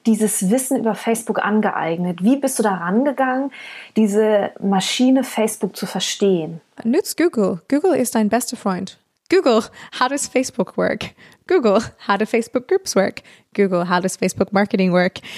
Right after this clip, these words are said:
Speaker 2: Das ist so. Ich habe nur viel gelesen und, äh, es gibt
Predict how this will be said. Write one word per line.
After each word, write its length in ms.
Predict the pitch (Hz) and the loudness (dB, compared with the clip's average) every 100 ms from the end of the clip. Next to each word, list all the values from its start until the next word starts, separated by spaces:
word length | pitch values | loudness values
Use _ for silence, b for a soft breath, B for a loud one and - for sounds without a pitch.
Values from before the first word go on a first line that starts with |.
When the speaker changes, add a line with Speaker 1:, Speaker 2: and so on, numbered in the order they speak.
| B | B
Speaker 2:
Das 200 | - - | -4 0
ist 180 | 233 - | 0 0
so. 220 | - - - B B 233 | 0 -2 -6 B B -2
Ich 180 | 226 220 | -2 2
habe 240 | 220 220 | 0 0
nur 180 | 226 202 | -2 -2
viel 180 | - 220 | -4 -2
gelesen 640 | 196 214 254 254 254 233 | 0 2 2 2 0 2
und, 280 | 202 208 202 - | 0 0 -2 -2
äh, 380 | - 214 202 202 214 - | 0 0 0 -2 -4 -6
es 200 | - 208 | -4 -2
gibt 220 | 254 240 | -4 -6